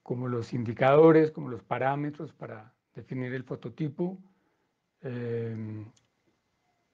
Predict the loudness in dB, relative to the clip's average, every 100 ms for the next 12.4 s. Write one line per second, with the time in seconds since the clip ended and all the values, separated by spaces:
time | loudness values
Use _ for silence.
0 | _ -2 2 2 0 -10 _ _ _ _
1 | _ _ _ _ _ _ _ _ _ _
2 | _ _ _ _ _ _ _ _ _ _
3 | _ _ _ _ _ _ _ _ _ _
4 | _ _ 4 6 6 4 6 6 4 4
5 | 4 2 -4 -6 0 0 2 2 2 -2
6 | 0 0 2 -2 -8 -18 _ _ _ _
7 | _ _ _ _ _ _ -6 -2 2 4
8 | 4 4 0 -6 -8 -2 0 0 -2 -2
9 | -4 0 0 0 -4 -6 -12 -20 _ _
10 | _ _ 0 2 2 0 -2 -4 -10 _
11 | _ _ _ _ _ -8 -6 -4 0 0
12 | 0 -2 -6